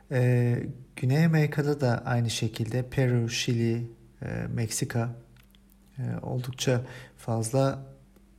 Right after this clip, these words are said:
e, vaka sayılarıyla, e, gündeme geliyorlar. Peru ve Şili dün, e, dört binden fazla vaka ortaya koydu. Meksika'da üç bine yakın.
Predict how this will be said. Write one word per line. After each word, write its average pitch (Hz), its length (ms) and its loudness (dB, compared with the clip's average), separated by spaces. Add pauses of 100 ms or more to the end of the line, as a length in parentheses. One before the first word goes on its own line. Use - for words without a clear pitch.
(220)
e, 143 40 -12 (880)
vaka 139 320 0
sayılarıyla, 120 680 0 (480)
e, 120 420 -2
gündeme 123 420 2
geliyorlar. 135 640 2 (580)
Peru 131 300 4
ve 127 120 2
Şili 135 500 0
dün, 131 360 0
e, 123 320 -2
dört 127 260 0
binden 123 260 2
fazla 117 420 -2
vaka 120 380 0
ortaya 113 360 -4
koydu. 113 460 -2
Meksika'da 127 800 -2 (420)
üç - 320 -4
bine 127 400 0 (120)
yakın. 123 380 0